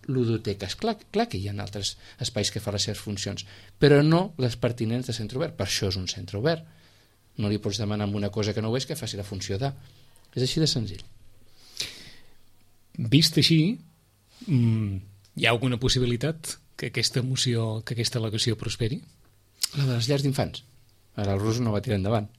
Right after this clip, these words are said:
Speaker 1: La de les llars d'infants. Se-, se-, jo sóc optimista de mena. Eh, ho de-, ho dèiem al principi, no, no sé si fora micro o dins de micro, que si no tenim una mica de,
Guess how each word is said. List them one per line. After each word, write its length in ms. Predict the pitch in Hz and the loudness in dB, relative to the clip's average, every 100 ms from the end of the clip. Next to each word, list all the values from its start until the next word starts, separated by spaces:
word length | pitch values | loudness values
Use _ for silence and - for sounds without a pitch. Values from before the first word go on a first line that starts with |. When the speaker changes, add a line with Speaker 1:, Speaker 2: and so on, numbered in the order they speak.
| _ _ | _ _
Speaker 1:
La 80 | 110 | -4
de 100 | 104 | 0
les 100 | 104 | 0
llars 140 | 120 117 | 0 0
d'infants. 400 | 123 - 78 - - - - - - - - - - - - - - - | 0 -2 -8 -10 -12 -20 -20 -20 -20 -20 -20 -20 -20 -20 -20 -20 -18 -2
Se-, 300 | - 165 - | 4 4 4
se-, 320 | 123 - 185 180 156 | 2 6 8 8 8
jo 140 | 175 | 6
sóc 300 | 165 185 - | 6 2 2
optimista 560 | 151 135 143 147 - 165 | -2 4 6 6 6 8
de 80 | 127 | 8
mena. 320 | 107 104 85 - | 6 0 -2 -6
Eh, 300 | 95 87 101 | -6 -2 0
ho 120 | 104 | 0
de-, 120 | 113 | 2
ho 60 | 117 | 6
dèiem 200 | 127 131 | 6 8
al 120 | 123 117 | 6 4
principi, 580 | 110 107 117 110 113 104 107 | 2 2 2 4 4 4 2
no, 140 | 95 | 0
no 120 | 107 107 | -4 -2
sé 140 | 113 | -2
si 140 | 110 110 | -2 -4
fora 220 | - 113 | -6 -6
micro 400 | 113 120 143 123 | -4 -2 0 2
o 80 | 113 | 2
dins 180 | 113 110 | 2 2
de 80 | 110 | 2
micro, 300 | 104 107 101 | 0 -2 -2
que 140 | - 110 | 0 0
si 220 | - 131 | 4 4
no 160 | 139 147 | 4 6
tenim 300 | 139 131 120 | 6 6 4
una 160 | 120 | 4
mica 320 | 113 113 123 | 4 2 2
de, 160 | 113 110 | 2 2